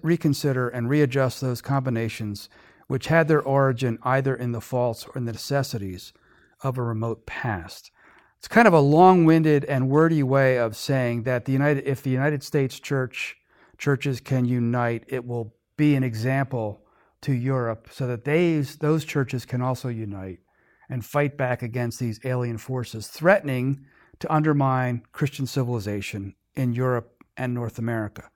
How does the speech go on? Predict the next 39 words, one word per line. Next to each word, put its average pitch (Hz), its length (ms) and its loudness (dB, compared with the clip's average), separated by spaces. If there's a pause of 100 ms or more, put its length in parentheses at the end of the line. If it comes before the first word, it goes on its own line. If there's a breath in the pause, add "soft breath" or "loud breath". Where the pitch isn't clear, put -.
(580 soft breath)
What's 165 180 4
also 226 240 8
striking 180 420 6
about 127 220 2
this, 135 160 0
and 147 100 4
I 143 60 4
didn't 170 200 4
include 151 460 4
it 123 200 -2
in 131 200 0
the, 127 160 -4
the 139 120 -2
notes 139 260 0
that 135 100 0
I 123 160 0 (260)
printed 135 400 -2
out, 135 400 -2 (680 soft breath)
part 190 200 6
of 160 80 4
this 147 160 4
plan 160 360 2
also 190 280 0
talks 185 380 -2
about 120 360 -4 (800)
the 151 100 0
Reformation 180 680 4
in 151 260 0
ways 151 380 2
that 143 100 -4
the 147 80 -2
Reformation 156 840 0 (680 soft breath)
came 208 220 2
at 196 100 4
a 160 40 4
time, 143 600 0 (100)
yes, 185 400 4
when 160 320 2
doctrine 156 720 0